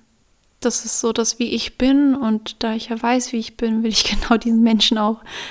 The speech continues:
helfen, den Weg, äh, zu gehen, den ich gegangen bin.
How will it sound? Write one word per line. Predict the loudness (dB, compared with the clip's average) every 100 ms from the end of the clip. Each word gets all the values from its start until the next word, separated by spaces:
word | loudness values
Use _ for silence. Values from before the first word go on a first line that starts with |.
| -16
helfen, | -2 4 4 2 -2 -2
den | -2 -2 0
Weg, | -2 -4 -6
äh, | -4 -4 -6 -12 _ _ _ _
zu | -8 -6
gehen, | -2 -2
den | 0 -2
ich | -4
gegangen | -8 -6 -2 -2
bin. | -2 -2